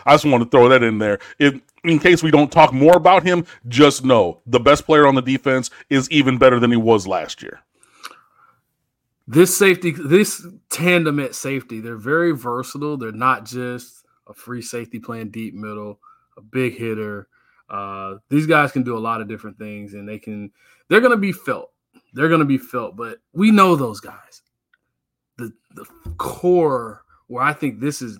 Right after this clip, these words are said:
Speaker 2: this has to happen, and it has to happen a lot, is this D line. Now, I saw a mistake, and I will call it a mistake because a mistake happens when you, you just, you accidentally step on somebody's shoe or you bump into 'em.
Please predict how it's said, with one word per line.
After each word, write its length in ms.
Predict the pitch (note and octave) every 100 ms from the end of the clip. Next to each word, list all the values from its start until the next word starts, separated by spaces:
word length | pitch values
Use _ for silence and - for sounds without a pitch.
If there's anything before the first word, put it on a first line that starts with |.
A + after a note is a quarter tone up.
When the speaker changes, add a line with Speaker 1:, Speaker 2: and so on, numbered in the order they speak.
| -
Speaker 2:
this 200 | C3+ -
has 380 | - C3+ C3+ -
to 120 | B2+
happen, 560 | A2 A#2+ B2 C#3+ C#3+ C#3
and 100 | B2
it 100 | A2+
has 300 | - C3+ C3
to 120 | -
happen 340 | B2 B2 A#2+ G#2+
a 80 | F2+
lot, 420 | A2 G#2 A2+ G#2+ _ _ _ _ _ _ _ _
is 160 | - B2+
this 160 | C3 A2
D 160 | A#2
line. 340 | A2 A2 F#2 - _ _ _ _ _ -
Now, 320 | G#2+ G#2+ G#2
I 140 | G#2 A2
saw 260 | - A2
a 60 | A#2
mistake, 580 | B2 - A#2+ A#2+ - _ - _ _ -
and 100 | -
I 100 | A2+
will 140 | A2+
call 300 | - C3+ C#3+
it 80 | D#3
a 40 |
mistake 520 | D#3+ D#3 - F#3 D3
because 300 | C3+ D3 D#3
a 40 | D3
mistake 440 | D3 - G#3 G#3+
happens 480 | F#3 E3 D3+ D#3 C3+
when 180 | B2+ B2
you, 360 | C#3 C#3+ C#3 C#3 _ _ -
you 160 | G#3
just, 280 | F#3+ F3+ - _ _
you 140 | E3+ F3+
accidentally 600 | - E3 D3+ D3 D3 C3
step 600 | C3 - - - A2+ A#2+
on 140 | A#2+ A#2
somebody's 480 | A#2 A2+ A2+ A2+ A2
shoe 640 | - - G#2+ A2 G#2+ G#2+ G#2+
or 80 | G#2+
you 140 | A#2 A2+
bump 260 | G2 G2 G2+
into 320 | G2 - G2+
'em. 260 | G2 G2